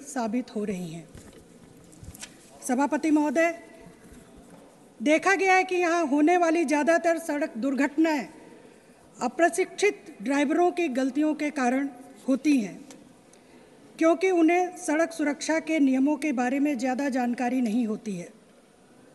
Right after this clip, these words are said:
सड़क दुर्घटनाओं में कमी लाने के लिए माननीय प्रधानमंत्री श्री नरेंद्र मोदी जी के नेतृत्व में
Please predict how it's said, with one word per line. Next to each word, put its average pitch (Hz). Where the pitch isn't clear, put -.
सड़क 320
दुर्घटनाओं 302
में 349
कमी 311
लाने 285
के 320
लिए 226
माननीय 330
प्रधानमंत्री 320
श्री 320
नरेंद्र 277
मोदी 277
जी 320
के 311
नेतृत्व 285
में 330